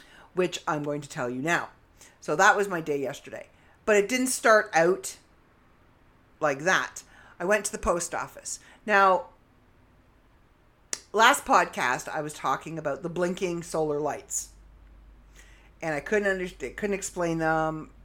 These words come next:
freaking me out, and they'd started blinking during the podcast. So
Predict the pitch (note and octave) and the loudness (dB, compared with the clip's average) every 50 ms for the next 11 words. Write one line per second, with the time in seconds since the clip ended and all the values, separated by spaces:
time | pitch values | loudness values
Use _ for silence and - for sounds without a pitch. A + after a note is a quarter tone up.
0 | - - - - - - - - G#3+ A3+ A3 - A#3 G#3 G3+ F#3+ F3+ E3 D#3 D#3 | -20 -20 -20 -20 -20 -20 -4 0 0 0 0 -2 -2 -2 0 0 2 2 2 4
1 | D#3 D3+ D3+ D3+ D3 - - - - - - - - - - C#3+ C#3+ C3+ C3+ - | 4 4 4 2 0 -4 -10 -16 -18 -18 -20 -20 -20 -14 -10 -8 -6 -6 -6 -6
2 | - - A3 A3+ A3+ G#3+ - G3 F#3+ F#3+ F#3 - F#3+ F3+ F#3+ D#3+ - C#3 C3+ C#3+ | -2 2 4 6 4 4 2 2 0 0 0 0 -2 -4 -4 -4 -4 -4 -2 -2
3 | D3 D3+ D3+ - G3+ G#3+ G#3+ G#3 G#3 - G#3 D#3+ C3 A#2 A2 - - - - - | -4 -4 -2 2 6 6 6 6 6 4 0 0 0 -2 -4 -8 -10 -12 -12 -14
4 | - - - - - - - - - - - - - - E3 D#3+ D#3 D3+ D3+ D3 | -18 -20 -20 -20 -20 -20 -20 -20 -20 -20 -18 -8 -2 0 2 4 4 4 4 2
5 | D3 C#3+ C#3+ - | 0 -2 -2 -6